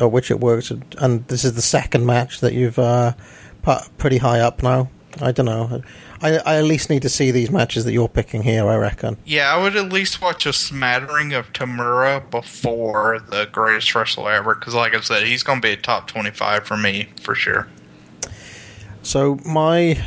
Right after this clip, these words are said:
Speaker 1: twenty-eight is another John Cena match, Chad. It's John Cena versus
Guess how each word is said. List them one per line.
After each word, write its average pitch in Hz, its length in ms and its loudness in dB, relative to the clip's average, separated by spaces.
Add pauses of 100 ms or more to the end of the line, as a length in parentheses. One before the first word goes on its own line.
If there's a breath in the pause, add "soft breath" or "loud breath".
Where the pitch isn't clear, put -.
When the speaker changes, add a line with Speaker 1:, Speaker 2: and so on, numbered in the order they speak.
Speaker 1:
twenty-eight 131 720 0 (840)
is 143 180 0
another 127 260 4
John 120 260 2
Cena 127 260 2
match, 110 340 -2
Chad. 113 320 0 (460)
It's - 180 0
John 127 280 0
Cena 120 400 0
versus 113 640 0